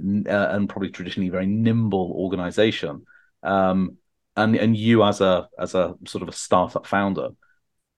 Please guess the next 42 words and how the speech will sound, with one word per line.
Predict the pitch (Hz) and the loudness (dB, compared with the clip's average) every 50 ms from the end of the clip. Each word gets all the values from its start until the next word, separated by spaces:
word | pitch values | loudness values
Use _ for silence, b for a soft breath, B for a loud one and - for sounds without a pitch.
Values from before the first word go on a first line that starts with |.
| _ - | _ 2
how | 135 143 170 | 4 4 4
did | 151 156 151 127 113 - | 4 0 -2 -4 -4 -2
you, | 123 120 113 113 110 110 107 107 104 101 101 101 98 92 90 - _ _ _ _ _ _ _ _ _ _ | 0 2 2 4 4 4 2 2 2 2 0 0 0 -2 -4 -8 _ _ _ _ _ _ _ _ _ _
um, | 95 101 95 95 95 92 95 - - | -2 0 0 0 -2 -2 -4 -6 -8
first | - - - 196 208 - | -4 4 6 6 6 6
of | - | 4
all, | - 123 107 - - - - - | 4 4 4 4 0 -6 -12 -12
h-, | - - - - - - - - | -10 -10 -8 -6 -8 -8 -8 -8
how | - - 139 143 | 0 4 6 6
did | 113 127 117 107 | 6 4 0 -4
you | 104 | -2
get | - - 113 - | 0 0 0 0
your | 107 104 | -2 -4
<laughs> | - - | -4 -4
head | - 143 131 - - - | -2 -2 -2 -4 0 0
around | 165 - - 147 135 123 - - | 0 2 2 0 -2 -2 -2 -2
all | 123 120 117 110 | 0 0 2 2
of | 104 98 | 2 4
the | 120 117 107 B B B B B B | 4 4 4 B B B B B B
various | 113 107 107 104 120 113 113 113 107 104 95 - - B B B B B | -12 -6 4 8 8 10 10 10 10 8 6 4 -4 B B B B B
sort | - - 120 | -4 -2 -2
of | 120 - | 0 2
compliance | - 127 120 117 120 120 120 117 - | 2 4 8 8 8 8 8 6 4
issues | 113 104 - - 104 101 98 92 - - | 0 -2 0 0 0 2 0 -2 -2 4
of, | - 107 110 98 - - - | 8 8 8 8 6 4 6
of, | 104 104 98 92 87 - - - | 6 8 6 4 0 -8 -4 -4
of | 104 95 - | -4 -2 -2
becoming | - 95 - 117 123 127 117 | -6 -2 0 2 4 4 4
a, | 107 98 92 98 - 90 | 4 2 2 0 -2 -2
um, | 92 92 92 92 92 - | 0 0 0 0 -2 -4
a | - | -4
public | - 110 92 95 85 | -2 -2 -2 -2 -2
traded | - 92 87 85 - | -2 -2 -2 -4 -4
company, | - 101 87 - 92 95 92 | -6 -6 -6 -4 -4 -2 -2
and | 92 - | -2 -4
how | - - 151 175 | -2 0 0 0
did | - 196 | 2 2
that | 196 185 | 2 2
impact | 147 147 143 - - - 131 123 95 - - - - b b b _ _ _ | 2 0 -2 -4 -2 0 2 2 2 0 -6 -16 -20 b b b _ _ _
on | - 113 120 | 4 6 6
the | 117 110 | 6 4
culture | - - - 120 110 - - - - 113 107 107 98 | 2 2 2 2 2 2 0 2 6 8 8 8 8